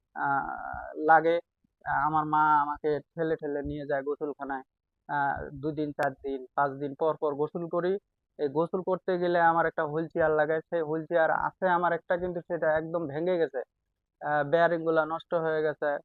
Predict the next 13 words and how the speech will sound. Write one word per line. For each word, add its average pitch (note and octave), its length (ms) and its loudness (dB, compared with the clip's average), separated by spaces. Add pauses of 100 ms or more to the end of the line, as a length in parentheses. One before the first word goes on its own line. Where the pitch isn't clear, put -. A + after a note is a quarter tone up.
(120)
চলে E3 260 4
না। D3+ 160 -2 (580)
আহ, C#3+ 320 -4 (100)
এই E3 140 -2
জন্য F3 280 -2
আমার E3+ 300 4
একটা E3 200 0
হুইল D#3+ 220 -2
চেয়ারও E3+ 340 2
খুব D#3+ 260 0
প্রয়োজন। D#3 420 0
যদি F3+ 320 -4
কেউ F#3+ 280 0